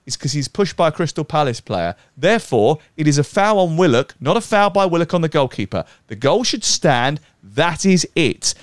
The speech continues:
There is no discussion about it. It should have taken about one minute for him to review that footage and then move on. It's a goal, crack on. That changes the nature of the game, 'cause this is a game that actually was bossed from start to finish by Newcastle United.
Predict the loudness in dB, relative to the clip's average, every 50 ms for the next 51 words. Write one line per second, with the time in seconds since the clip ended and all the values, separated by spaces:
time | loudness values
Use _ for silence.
0 | -20 _ _ -2 0 0 2 0 0 0 2 2 2 2 2 0 -2 -4 0 0
1 | -2 -2 -2 -4 -4 -2 -2 0 -2 -2 -2 -2 0 0 0 0 -4 -16 _ -14
2 | -8 -6 -4 -2 -2 -2 -2 0 0 0 0 0 0 -4 -6 -6 -4 -4 -2 0
3 | 0 0 -2 -4 -6 -2 0 0 0 2 0 0 0 0 0 -2 -4 -4 -8 _
4 | _ _ _ -2 0 0 0 2 2 2 2 4 2 2 4 4 4 4 4 4
5 | 2 2 0 -2 -6 -6 -2 -2 -2 0 0 0 0 0 -4 -6 -12 -14 _ _
6 | _ _ _ -4 -4 -2 0 2 2 2 2 2 2 2 2 4 2 2 2 2
7 | 0 -2 -4 -8 _ _ -2 -2 -2 0 0 -2 0 2 2 0 2 2 0 -2
8 | -4 -6 _ _ _ -2 0 0 0 0 0 0 0 0 -4 _ _ _ -2 -2
9 | -2 0 0 0 0 0 -2 -4 -2 -2 0 0 -2 -2 -4 -4 -2 0 2 0
10 | 0 0 -2 -4 -2 0 0 0 0 0 -2 -2 -2 0 0 2 2 2 0 -2
11 | -4 -6 -6 -8 _ _ _ _ _ _ -2 0 0 0 -2 -4 -4 -2 0 -2
12 | 0 0 0 -2 -2 -4 -10 -6 _ 2 2 2 2 -2 -4 -4 -4 -6 -10 _
13 | _ _ _ -8 -6 -6 -6 -4 -2 0 0 0 0 -2 -4 -6 -6 -6 -4 -4
14 | -4 -6 -4 -2 -2 0 0 0 0 0 0 -2 0 -2 -4 -4 -4 -2 -2 -2
15 | -4 -2 -2 -4 -4